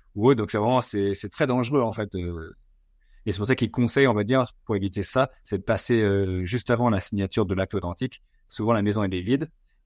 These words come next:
mais aussi souvent, bah, on a eu le prêt, on a, on a fait toutes les démarches, c'était long et on veut pas, euh,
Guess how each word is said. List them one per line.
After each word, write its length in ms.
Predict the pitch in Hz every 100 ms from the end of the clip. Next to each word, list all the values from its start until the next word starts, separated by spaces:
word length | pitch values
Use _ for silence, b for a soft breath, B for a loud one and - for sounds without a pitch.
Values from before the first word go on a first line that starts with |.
| -
mais 240 | 113 131
aussi 280 | 117 107 120
souvent, 360 | - 104 120
bah, 100 | 120 92
on 120 | 90
a 40 |
eu 120 | 98
le 120 | 117 104
prêt, 460 | - 101 113 120
on 160 | 117 95
a, 300 | 95 95 95
on 100 | 95
a 60 |
fait 140 | 90 101
toutes 180 | - 113
les 100 | 98
démarches, 380 | 101 101 117
c'était 260 | 107 92 104
long 320 | 101 110 131 156 _
et 40 | 101
on 60 |
veut 140 | 98 98
pas, 320 | - 120 117
euh, 360 | 107 101 95